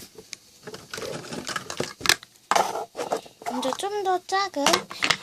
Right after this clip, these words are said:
이런 거를 만들어 보겠습니다. 먼저 이 작은 거, 이거 먼저 만들어 보겠습니다. 일단은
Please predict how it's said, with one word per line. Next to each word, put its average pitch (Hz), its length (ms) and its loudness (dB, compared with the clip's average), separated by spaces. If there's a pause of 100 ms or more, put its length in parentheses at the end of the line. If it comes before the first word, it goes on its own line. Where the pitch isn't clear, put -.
(140)
이런 247 460 -2
거를 226 680 -2
만들어 208 300 -8
보겠습니다. 202 640 -12
먼저 208 320 0
이 202 80 -10 (100)
작은 302 500 2 (720)
거, 208 260 -14 (240)
이거 220 260 -10
먼저 208 280 -12
만들어 208 260 -8
보겠습니다. 196 560 -10 (100)
일단은 269 640 2